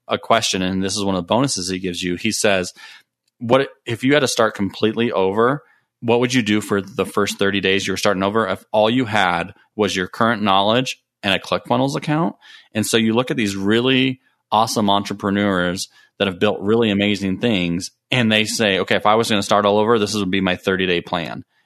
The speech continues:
And there's, like, twenty of them that do this. And I read through, and he sends you a book with that. Um, and then you also get interviews online with them included in this. And I, after I did the funnel, I started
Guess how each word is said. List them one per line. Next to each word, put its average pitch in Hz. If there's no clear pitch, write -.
And 120
there's, 113
like, 110
twenty 113
of 90
them 90
that 87
do 92
this. 120
And 104
I 117
read 117
through, 107
and 113
he 104
sends 107
you 113
a -
book 98
with 110
that. 98
Um, 95
and 92
then 95
you 95
also 92
get 95
interviews 95
online 92
with 101
them 107
included 104
in 110
this. 127
And 107
I, 107
after 117
I -
did 101
the 95
funnel, 110
I 110
started 101